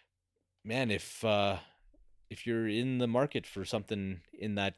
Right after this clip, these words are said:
kind of size and scale, you can't go wrong with these guys. And yeah, shout out to my boy Rick. He's the one who gave us the heads up on, on those figures coming out. So I'd ordered the Catwoman and the Michael Keaton Batman, which hasn't come in yet. But, uh,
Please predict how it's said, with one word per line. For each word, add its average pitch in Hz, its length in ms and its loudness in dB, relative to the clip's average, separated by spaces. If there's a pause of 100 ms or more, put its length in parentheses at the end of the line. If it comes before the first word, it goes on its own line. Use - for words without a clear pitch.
kind 110 240 -2
of 90 80 -2
size 101 460 2
and 92 120 -4
scale, 113 420 0
you 110 60 -4
can't 117 260 -6
go 120 160 2
wrong 101 260 2
with 90 160 -4
these 110 200 -2
guys. 78 300 -2
And 90 140 -4
yeah, 110 160 6
shout 123 200 4
out 117 140 6
to 107 80 -8
my 101 200 2
boy 98 640 2
Rick. 117 280 2
He's 127 220 2
the 117 60 2
one 117 120 6
who 113 80 4
gave 110 220 8
us 107 120 4
the 101 100 -2
heads 104 220 4
up 107 160 4
on, 92 340 2
on 90 140 -2
those 92 220 0
figures 101 340 -2
coming 90 260 -4
out. 80 220 -4
So 87 220 0
I'd 87 140 0
ordered 113 380 6
the 107 460 6
Catwoman 110 800 2
and 101 160 -4
the 98 60 -2
Michael 98 320 -2
Keaton 107 340 -8
Batman, 92 560 0
which 87 160 -6
hasn't 90 240 -4
come 92 200 -6
in 90 120 -4
yet. 87 200 -2 (600)
But, - 300 0
uh, 90 380 2